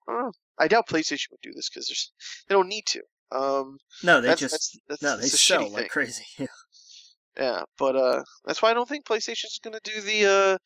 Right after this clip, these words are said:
Speaker 1: the cross-platform until next generation. They've already kind of won this one. I think they're, they'll wait until the next one and
Speaker 2: I
Speaker 1: be like,
Speaker 2: still think it's
Speaker 1: "Guess what
Speaker 2: stupid.
Speaker 1: we're bringing to PlayStation?" <laughs>
Speaker 2: I, yeah, but man, it's gonna, if they try to do it like it's some revolutionary thing, it's gonna blow up in their face. Just the P R of it.
Speaker 1: Thanks.
Speaker 2: Like,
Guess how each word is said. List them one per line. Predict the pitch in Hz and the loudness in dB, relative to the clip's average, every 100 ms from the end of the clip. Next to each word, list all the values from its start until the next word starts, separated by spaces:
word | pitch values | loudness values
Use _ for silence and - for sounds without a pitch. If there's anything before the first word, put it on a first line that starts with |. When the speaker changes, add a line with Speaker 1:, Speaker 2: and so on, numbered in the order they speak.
| - - - _ | -10 -20 -20 _
Speaker 1:
the | 165 | -4
cross-platform | - 185 190 - 170 202 156 127 | 2 4 4 2 -2 -2 -8 -10
until | - 135 | -10 -10
next | 135 - - | -10 -10 -10
generation. | 135 - 139 - - | -10 -10 -8 -8 -8
They've | - 127 | -10 -2
already | 135 147 147 131 - | 0 2 0 -2 -4
kind | 147 | -4
of | 143 | -2
won | 135 147 151 | 2 0 2
this | 160 - | 0 0
one. | 165 170 | 0 0
I | 143 | -2
think | - 143 - | -4 -10 -2
they're, | 131 127 - - - - - - - _ _ - | 2 2 -2 -10 -14 -14 -16 -18 -20 _ _ -2
they'll | 139 | 4
wait | 147 135 | 4 4
until | 180 | -2
the | 151 | -2
next | 143 151 - | -2 -2 -2
one | 151 160 | -2 -4
and | 151 | -4
Speaker 2:
I | 135 | -2
Speaker 1:
be | 143 | 2
like, | 139 135 | 2 2
Speaker 2:
still | - 120 | -2 -6
think | - 123 110 | -6 -10 -2
it's | - | 2
Speaker 1:
"Guess | 156 - - | 4 4 2
what | 139 | 0
Speaker 2:
stupid. | 131 | 2
Speaker 1:
we're | 143 151 | -4 -4
bringing | 135 139 139 143 | -8 -8 -8 -8
to | 160 | -8
PlayStation?" | - 147 - - - - - - - _ | -2 -2 -2 -8 -8 -6 -6 -8 -20 _
<laughs> | _ _ | _ _
Speaker 2:
I, | - 131 135 139 131 | 6 6 8 4 0
yeah, | 117 131 131 135 131 | -2 0 2 0 0
but | 135 - | -2 -2
man, | 151 139 135 | -2 0 0
it's | 135 | -2
gonna, | - 147 139 - - - | -2 0 -2 -6 -10 -8
if | 143 | 0
they | 202 | 0
try | - 156 151 | 4 4 4
to | 156 | 4
do | 135 147 | 2 2
it | 143 | 2
like | 131 | -2
it's | 127 - | -4 -4
some | 139 | -2
revolutionary | 127 127 131 131 - 127 113 | 0 0 -2 -4 -2 -2 -2
thing, | 127 117 | -4 -4
it's | 117 | -6
gonna | - 139 | -4 -4
blow | 117 110 113 | -4 -4 -2
up | 107 | -2
in | 120 | -6
their | 117 | -12
face. | - 120 110 - - | -8 -6 -6 -8 -4
Just | - 185 | -2 0
the | 180 | 0
P | - 180 156 | -2 -2 2
R | 123 110 107 | 2 0 -4
of | - | -8
it. | |
Speaker 1:
Thanks. | 160 127 | -6 -4
Speaker 2:
Like, | 120 | -4